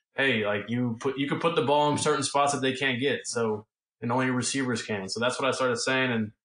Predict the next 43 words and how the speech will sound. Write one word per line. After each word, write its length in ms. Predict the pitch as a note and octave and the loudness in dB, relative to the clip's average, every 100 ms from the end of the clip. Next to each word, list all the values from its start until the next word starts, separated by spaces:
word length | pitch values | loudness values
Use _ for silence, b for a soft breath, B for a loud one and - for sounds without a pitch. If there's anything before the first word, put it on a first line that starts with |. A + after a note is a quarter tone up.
| _ _ - | _ _ -2
also, 380 | A#2+ C3 C#3 C3 | 0 2 2 2
I 60 | |
just 200 | A#2+ A#2 | 2 -2
kinda 200 | C3+ B2+ | 0 0
just 160 | A#2+ A2+ | 0 0
told 200 | C3+ C3 | 0 2
myself, 440 | B2+ - C3 A#2+ | 0 0 0 0
"Just 160 | A#2 - | -2 -4
calm 240 | B2+ B2+ | 0 0
down, 320 | A#2+ B2 C#3 B2 | 2 0 0 -2
just, 180 | A2 B2+ | -4 -4
you 60 | |
know, 120 | A#2 | -2
just 200 | A2 - | -4 -6
play, 280 | - C3 C3 | -2 2 2
study, 400 | C3 - A#2+ C3 | 0 0 0 0
w-, 200 | B2+ A2+ | 0 -2
look 140 | B2 B2 | -2 -2
at 140 | A#2 | -2
film, 280 | - B2+ B2+ | -2 0 0
and 80 | A2 | 0
trust 280 | B2+ A#2+ | 0 0
what 140 | A#2 - | -2 -6
you 40 | |
see." 420 | A2 - B2+ B2+ - _ _ _ _ | -6 -2 -2 -2 -6 _ _ _ _
And, 500 | - A2+ A2+ A2 A2 - _ _ _ _ _ | -2 0 2 0 -4 -10 _ _ _ _ _
you 100 | C3+ | 0
know, 140 | C3+ C3 | 0 2
things 240 | E3 F3 | 2 2
just 160 | D3 D#3 | 2 2
kinda 240 | D3+ B2+ | 2 2
unfolded 500 | A#2+ A#2 B2+ B2 A2+ | 2 2 2 2 0
for 80 | A#2 | 0
me. 140 | A2+ | 0
It 40 | A2 | 2
was 140 | A#2 | 2
on, 180 | B2 A#2+ | 2 0
like, 240 | A2+ A2 | -2 -2
everything 340 | A#2+ B2+ C3 B2+ | 0 -2 0 0
was 160 | A#2 | 0
just 180 | A#2 A2+ | -2 -4
coming 220 | B2 A#2+ | 0 0
together, 500 | G#2+ G2+ G#2+ A2 A2+ | 0 0 0 2 0